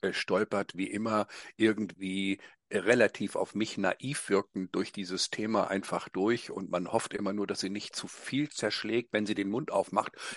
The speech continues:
dann hält ja die Welt den Atem an, weil man nicht weiß, was da gleich wieder rauskommt. Ich glaube, am wenigsten weiß sie das selbst, was da gleich rauskommt.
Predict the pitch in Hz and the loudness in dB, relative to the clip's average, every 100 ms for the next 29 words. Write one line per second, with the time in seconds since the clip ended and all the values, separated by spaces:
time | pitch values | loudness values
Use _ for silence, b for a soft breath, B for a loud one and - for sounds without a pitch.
0 | B - 104 - 104 98 92 113 - 95 | B 2 2 0 0 0 2 2 0 0
1 | 95 98 107 104 104 101 95 95 101 - | 2 2 2 0 0 2 2 0 -2 0
2 | - 101 95 - 92 92 - 101 85 85 | 0 0 -2 -2 0 -2 -2 -4 0 0
3 | 110 - 104 - - 92 95 92 110 113 | 0 0 -4 -4 -2 0 0 0 0 -2
4 | - 104 87 95 104 78 85 123 143 - | -4 -4 -2 -2 -4 -4 0 2 2 -2
5 | 82 - - 50 - - - - 110 | -4 -4 -4 -4 -4 -4 -2 0 -2